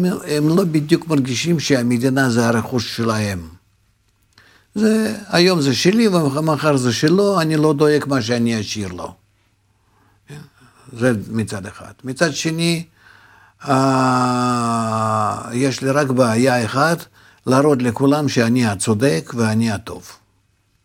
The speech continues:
אז כמה שיהיה רע מאותו העם ומאותה מדינה, מהשני,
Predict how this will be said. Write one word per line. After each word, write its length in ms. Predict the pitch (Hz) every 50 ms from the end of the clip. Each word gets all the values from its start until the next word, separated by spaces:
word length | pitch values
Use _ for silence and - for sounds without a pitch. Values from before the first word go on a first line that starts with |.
| _ _ _ _ _ - - - - _ -
אז 160 | - 104 -
כמה 280 | - 160 139 135 135 113
שיהיה 680 | 107 123 120 117 120 120 - 131 120 117 127 135 123 117
רע 360 | 120 123 123 123 113 101 90 90 _ _ _ _ _ _ _ _ _ - 117
מאותו 520 | 120 127 131 127 117 - 156 156 143 127
העם 420 | 120 123 131 135 135 131 120 113 104
ומאותה 460 | 107 107 104 107 104 95 - 135 131
מדינה, 580 | 127 123 113 107 120 123 127 127 117 107 101 101 98 101 98 92 - - - - - -
מהשני, 800 | 110 117 123 120 110 107 - 131 143 180 214 220 190 143 110